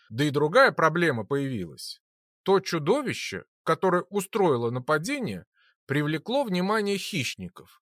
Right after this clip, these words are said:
и сейчас вода вокруг него бурлила от множества разных тварей.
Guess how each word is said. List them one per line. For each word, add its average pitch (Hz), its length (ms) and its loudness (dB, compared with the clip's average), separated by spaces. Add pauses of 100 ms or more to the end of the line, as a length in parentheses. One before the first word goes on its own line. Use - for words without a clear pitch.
(280)
и 131 100 -6
сейчас 135 540 0
вода 156 320 2
вокруг 139 400 0
него 147 260 0
бурлила 156 680 0
от 139 220 -4
множества 185 580 2
разных 175 380 4
тварей. 90 520 -4